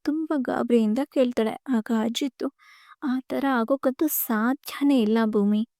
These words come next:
ನನಗ್ ನಾನು ಅನುಮಾನ ಪಟ್ಟಿರೋದೇ ನಿಜ ಅಂತ ಗೊತ್ತಿದೆ. ಮನಸ್ವಿನಿ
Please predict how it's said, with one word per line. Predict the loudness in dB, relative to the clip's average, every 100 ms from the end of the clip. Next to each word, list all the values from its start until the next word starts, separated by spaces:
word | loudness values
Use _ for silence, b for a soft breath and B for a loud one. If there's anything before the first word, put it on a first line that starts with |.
| -4
ನನಗ್ | 0 2 2 2
ನಾನು | 2 4 2 -2 b b b b 0
ಅನುಮಾನ | 2 2 2 2 0
ಪಟ್ಟಿರೋದೇ | 0 -4 0 2 4 4 2
ನಿಜ | 2 2 0
ಅಂತ | 0 -2 -4
ಗೊತ್ತಿದೆ. | -4 -6 -4 -4 -4 -10 _ _ _ -8
ಮನಸ್ವಿನಿ | -4 0 -2 -2 -2 -4